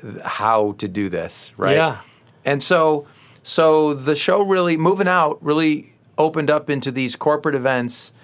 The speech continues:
Speaker 1: the symphony world.
Speaker 2: Mm-hmm.
Speaker 1: Um, you also do a lot of solo gigs, piano and vocal yourself as
Speaker 2: Yeah,
Speaker 1: well.
Speaker 2: yeah, most of those, yeah, most of those are, are, uh, are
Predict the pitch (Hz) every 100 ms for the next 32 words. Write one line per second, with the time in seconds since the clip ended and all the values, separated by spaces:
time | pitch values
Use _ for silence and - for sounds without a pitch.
0 | _ _ - 123 117 110 107 - 175 170
1 | 143 127 127 127 123 123 135 139 131 -
2 | - 113 104 101 101 101 127 127 123 123
3 | 120 110 - 131 131 127 123 - - 135
4 | 127 123 - - - 135 127 123 120 117
5 | 117 107 - 131 127 - - - - -
6 | - 107 262 285 196 170 214 214 247 247
7 | 233 226 214 220 190 208 226 214 185 170
8 | 151 160 156 151 147 143 139 135 - 165
9 | 147 143